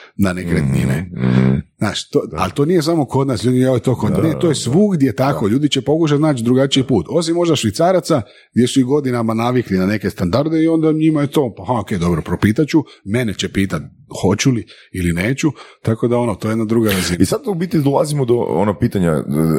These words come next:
Speaker 2: da se referiramo i dalje na standarde, gdje zapravo koliko, e, opća populacija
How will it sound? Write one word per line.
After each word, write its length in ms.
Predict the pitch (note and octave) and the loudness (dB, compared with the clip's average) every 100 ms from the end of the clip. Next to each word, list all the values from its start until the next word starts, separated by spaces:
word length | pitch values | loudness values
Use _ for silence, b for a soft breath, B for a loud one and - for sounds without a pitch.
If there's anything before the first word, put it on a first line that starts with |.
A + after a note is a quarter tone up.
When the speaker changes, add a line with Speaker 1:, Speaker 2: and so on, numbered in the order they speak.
| G#1 E2 E2 | 0 0 0
Speaker 2:
da 140 | D#2+ | -2
se 120 | - | -2
referiramo 560 | F2 F2+ G2+ F2+ F#2 D2+ D2+ D2+ | -2 0 -2 0 -2 0 0 2
i 40 | |
dalje 240 | D#2 F#2 | 0 -2
na 140 | D#2 C#2+ | -4 -6
standarde, 560 | - D2+ D#2 G#2 F2+ - B B B - | -4 -2 -2 -2 -6 -6 B B B -4
gdje 220 | C#2+ D#2+ | -2 0
zapravo 340 | G#2+ D#3 D3 | -2 0 -2
koliko, 560 | - - G3+ F#3+ - C3+ A#2+ A2 | -2 0 2 0 0 0 0 -2
e, 140 | - D2 D#2 D2+ | -4 -2 -2 0
opća 300 | G2+ - - | -2 -2 -6
populacija 840 | - D#2 D2+ D2 F#2+ - C3+ A#2 | -4 -4 -2 -2 -2 -4 -2 -2